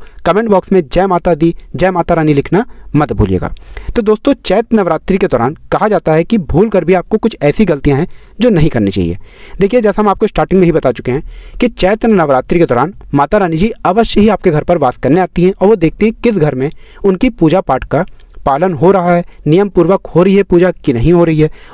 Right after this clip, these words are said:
और अगर सब कुछ सही रहता है तो माता रानी जी आपके घर पर अवश्य ही वास करने आती हैं। लेकिन दोस्तों, जाने अनजाने आप ऐसी कुछ गलतियां कर देते हैं जिसकी वजह से माता रानी जी रुष्ट हो जाती हैं और आपके घर से चली जाती हैं। आप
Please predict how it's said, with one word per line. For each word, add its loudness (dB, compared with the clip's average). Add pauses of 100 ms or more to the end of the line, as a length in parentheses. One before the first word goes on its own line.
और 0
अगर 0
सब -4
कुछ 0
सही 0
रहता -4
है -6 (240)
तो -2
माता 0
रानी 0
जी 2
आपके 0
घर -2
पर 0 (120)
अवश्य 0
ही 4
वास 0
करने -2 (280)
आती -4
हैं। -8 (400)
लेकिन 2
दोस्तों, 2
जाने 0
अनजाने 0 (160)
आप -2
ऐसी 0
कुछ -2
गलतियां 0
कर -2
देते -2
हैं -4 (260)
जिसकी 0
वजह 2
से -4
माता 0
रानी 0
जी 4
रुष्ट -2
हो 4
जाती 0
हैं 0
और -2
आपके -2
घर -2
से 0
चली -2
जाती -6
हैं। -12 (240)
आप -2